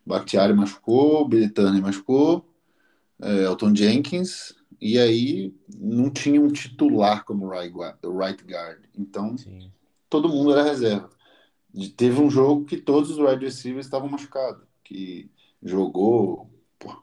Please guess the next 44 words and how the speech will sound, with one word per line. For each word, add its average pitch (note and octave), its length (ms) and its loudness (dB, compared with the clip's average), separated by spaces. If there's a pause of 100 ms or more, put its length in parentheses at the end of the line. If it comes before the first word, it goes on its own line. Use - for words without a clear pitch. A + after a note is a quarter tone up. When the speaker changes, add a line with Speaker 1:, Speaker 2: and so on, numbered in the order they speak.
Speaker 1:
uma F2+ 120 -12
galera F#2 480 -4
lá F2 200 -4
que B2+ 480 -6 (840)
não, G#2 420 0
não G#2 140 4
recebe-, G#2 480 0 (100)
<laughs> A#2 120 -4
nunca A2 240 2
chupou B2 340 -2
laranja A#2 380 4
com B2+ 80 -4
ninguém, G#2+ 360 2
né? G#2+ 160 -6
Que - 120 -16
o - 60 -20
pessoal A2 360 -2
gosta G2 160 0
de - 80 -12
falar. F2+ 320 -4
Tipo, A#2+ 240 -8
Speaker 2:
<laughs> - 580 -8
Speaker 1:
nunca B2 240 2
chupou D3 320 2
gelo D3 520 2
com D3+ 120 -6
ninguém. A#2+ 460 -4
Speaker 2:
Chupou - 240 -18
Speaker 1:
Cara, A#2 360 -8
Speaker 2:
gelo. G#2 140 -16 (200)
Speaker 1:
nunca E3 440 -2
jogaram B2+ 600 0
e E3+ 240 -8
tiveram D3 340 -6
que - 80 -20
jogar D3+ 300 -4
porque F#3+ 280 -10
não B3 100 -6
tinha B3 220 -10
ninguém, C#4+ 320 -2
cara, - 240 -12
todo - 200 -14
mundo C3+ 120 -8
machucado. - 500 -12